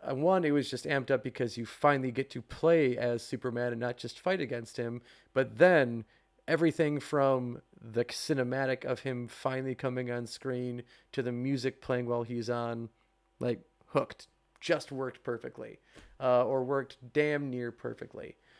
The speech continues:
Uh, so again, like, I do, I can't say because, again, like, if I could commit tracks to memory past the actual, um,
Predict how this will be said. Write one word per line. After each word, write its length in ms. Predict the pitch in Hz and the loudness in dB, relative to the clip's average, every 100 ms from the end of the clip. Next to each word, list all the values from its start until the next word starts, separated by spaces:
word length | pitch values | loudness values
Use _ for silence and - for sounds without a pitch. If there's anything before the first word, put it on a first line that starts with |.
| _ _ | _ _
Uh, 320 | - 120 117 113 110 _ | -2 0 2 -2 -8 _
so 280 | - - 147 | -8 2 2
again, 440 | 139 175 156 139 131 | 6 8 6 4 -2
like, 200 | 127 123 - _ _ _ _ _ _ _ _ | 0 0 -4 _ _ _ _ _ _ _ _
I 80 | 170 | 2
do, 180 | 147 160 160 | 6 4 4
I 100 | 151 | 0
can't 340 | - 170 165 | 0 -2 -2
say 220 | - 160 | 2 0
because, 500 | 127 127 170 151 127 | 0 0 4 4 4
again, 240 | 143 180 151 | 0 0 0
like, 120 | 135 | 0
if 160 | 147 | 4
I 80 | 156 | 4
could 400 | 139 - 165 165 | 2 2 2 2
commit 260 | - 190 196 | 0 -4 -2
tracks 320 | 214 196 - | 0 0 -2
to 80 | - | -4
memory 420 | 190 202 226 226 _ _ _ | -2 -2 -2 -4 _ _ _
past 560 | - 143 147 190 - - _ | -8 2 4 4 -4 -16 _
the 200 | 123 135 | -4 -2
actual, 640 | 147 147 - 147 151 147 - _ - | -2 -4 -2 0 2 0 -4 _ -6
um, 460 | 113 120 117 110 | -4 -2 -4 -8